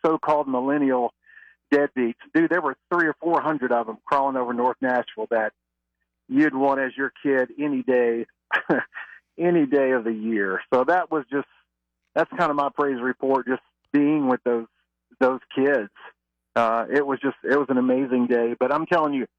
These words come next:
just show up somewhere. There are trash bags, there are chainsaws, there's rakes, there's something to pick up. You don't have to climb a tree and cut, you know, just show up and there people will tell you where to go.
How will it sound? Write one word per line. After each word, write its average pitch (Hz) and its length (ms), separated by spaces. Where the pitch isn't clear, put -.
just 151 220
show 175 240
up 139 260
somewhere. 120 800
There 120 200
are 107 140
trash 147 320
bags, 139 340
there 117 240
are 104 360
chainsaws, 147 580
there's 107 220
rakes, 123 440
there's 120 260
something 156 380
to 113 80
pick 147 220
up. 117 280
You 131 120
don't 139 120
have 135 160
to 123 60
climb 131 280
a 117 40
tree 131 260
and 107 140
cut, 131 300
you 147 100
know, 107 200
just 123 300
show 139 260
up 117 200
and 110 120
there 120 180
people 113 280
will 98 80
tell 120 180
you 113 120
where 107 160
to 107 80
go. 95 280